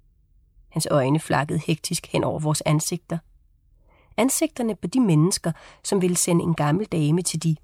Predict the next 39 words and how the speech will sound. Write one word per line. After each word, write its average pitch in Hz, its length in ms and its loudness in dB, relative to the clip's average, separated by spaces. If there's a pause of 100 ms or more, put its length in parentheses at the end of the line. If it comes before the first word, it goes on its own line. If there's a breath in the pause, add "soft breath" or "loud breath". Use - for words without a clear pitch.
ukendtes. - 640 -4 (1000)
Selv - 220 -2
havde 147 220 2
han 143 180 0
vel 131 120 -8
knap - 280 -2
nok 147 160 -2
set - 240 -2
hende 165 220 2
i - 20 2
levende 156 340 2
live. 160 360 2 (1300)
Efter 170 280 2
at 156 60 6
have 151 220 -4
undersøgt 156 480 0
os 156 160 -4
nøje 147 260 2
med 175 100 0
blikket 160 400 0 (300 loud breath)
og 180 80 -4
ledt 202 180 -4
forgæves - 540 -4
efter 156 220 -6
spor - 340 -6
af 160 80 -14
tårer, 156 400 0 (380 soft breath)
foldede 156 320 2
han 175 160 -2
hænderne, 156 360 -2 (680)
bøjede 147 280 4
hovedet 160 400 0
og 170 60 -2 (120)
lukkede 160 320 2
øjnene. 147 400 2 (960)
Sådan 143 200 2
blev 165 100 0
han 151 100 2
stående, 151 460 2